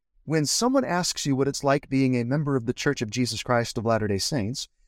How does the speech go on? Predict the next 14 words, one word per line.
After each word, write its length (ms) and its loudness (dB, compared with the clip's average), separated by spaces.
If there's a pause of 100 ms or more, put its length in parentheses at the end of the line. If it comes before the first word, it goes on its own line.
(120)
would 180 0
you 100 0
use 280 0
the 100 0
words 360 2
that 140 -2
Christ 440 -4
does 340 2 (120)
in 120 2
your 140 4
answer? 400 -2 (1400)
Would 220 -2
you 100 0
say, 520 4